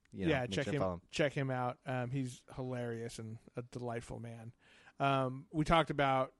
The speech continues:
Speaker 2: you know, we've talked about different series, you know, Bloodlines we talked about way back at when, when it was first coming out. Um, Orange is the New Black, all these Stranger Things, of course, all these great series are coming out,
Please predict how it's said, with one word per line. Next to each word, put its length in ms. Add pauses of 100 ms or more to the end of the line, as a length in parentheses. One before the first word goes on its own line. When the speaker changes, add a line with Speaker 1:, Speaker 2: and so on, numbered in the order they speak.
(140)
Speaker 2:
you 120
know, 80
we've 160
talked 280
about 280
different 300
series, 540
you 120
know, 180 (100)
Bloodlines 680
we 100
talked 240
about 240
way 140
back 320
at 80
when, 340
when 100
it 60
was 140
first 260
coming 240
out. 300 (580)
Um, 420
Orange 260
is 80
the 40
New 120
Black, 340 (120)
all 140
these 180 (200)
Stranger 380
Things, 280
of 140
course, 400 (520)
all 140
these 220
great 380 (180)
series 720
are 160
coming 280
out, 280